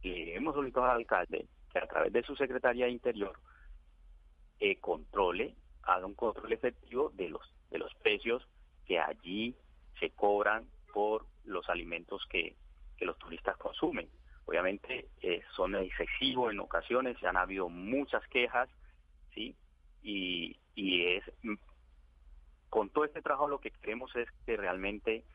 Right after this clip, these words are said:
eh, haya, haya, se termine este, este abuso hacia,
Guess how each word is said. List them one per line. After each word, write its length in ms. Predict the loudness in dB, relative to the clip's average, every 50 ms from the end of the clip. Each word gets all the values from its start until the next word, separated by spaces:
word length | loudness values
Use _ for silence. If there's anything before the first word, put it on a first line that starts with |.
| -20 -20 -20 -20 -10
eh, 360 | -6 -4 -2 -2 -2 -4 -6 -10 -18 -20 -12 -2
haya, 540 | 2 4 4 4 4 4 4 4 4 2 -2 -6 -6 -6
haya, 260 | -6 -4 -4 -4 -4 -6 -6 -4
se 100 | -6 -2
termine 540 | 0 0 -2 0 0 -2 0 0 2 0 0
este, 400 | -2 -2 -2 -2 -2 -2 -4 -8
este 140 | -14 -14 -16 -20
abuso 380 | -18 -16 -16 -12 -4 -2 0
hacia, 180 | 0 0 -2 -10